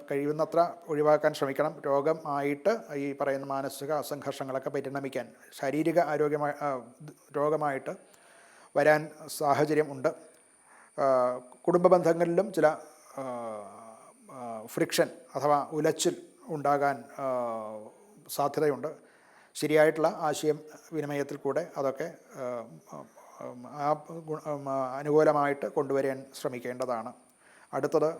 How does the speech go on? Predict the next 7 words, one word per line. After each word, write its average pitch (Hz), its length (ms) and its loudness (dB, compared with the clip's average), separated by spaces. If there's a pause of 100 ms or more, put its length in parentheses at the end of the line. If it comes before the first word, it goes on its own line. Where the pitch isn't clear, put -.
(160)
തുലാക്കൂറാണ്. 151 840 2
തുലാക്കൂറിന് 147 460 0
ചിത്തിര, 147 320 -2
അര, 147 420 0 (120)
ചോതി, 147 560 2
വിശാഖം, 147 480 0
മുക്കാല് 135 380 -2